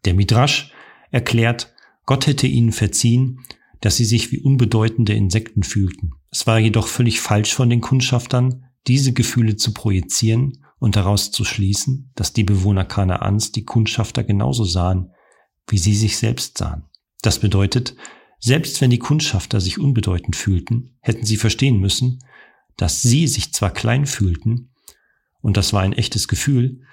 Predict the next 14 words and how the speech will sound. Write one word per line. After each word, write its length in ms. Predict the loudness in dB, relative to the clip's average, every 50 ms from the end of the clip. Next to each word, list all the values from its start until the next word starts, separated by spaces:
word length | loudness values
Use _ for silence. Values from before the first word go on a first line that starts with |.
| -20 _ -2 0
aber 180 | 2 4 4
ihre 260 | 4 4 4 2 4
Gefühle 600 | 2 2 0 2 2 2 4 4 2 2 0 -4 -10 _ _ -2
entsprachen 540 | 0 0 0 0 0 0 0 2 2 2 2
nicht 320 | 2 2 0 -4 -4 0
unbedingt 680 | 2 2 4 2 2 2 4 2 2 0 -4 -8 -2 0
der 140 | 0 2 2
Realität. 680 | 2 2 2 0 -2 -4 -4 -4 -4 -4 -4 -8 -12 _ _ _ _ _ _ _ _ _ _ _ _ _ _ _ _ _ _ _
Manchmal 640 | 0 2 2 2 0 0 0 0 0 0 -2 -4 -8 -14 -20 _ _ _ _ -10
fühlen 320 | -4 0 2 4 4 4
wir 140 | 4 4 4
uns 140 | 2 0 0
unsicher, 560 | 0 0 2 2 2 0 -2 -4 -6 -4 -2
ungeschickt 800 | 0 0 2 2 0 0 0 0 -2 -2 -2 -6 -10 -10 _ _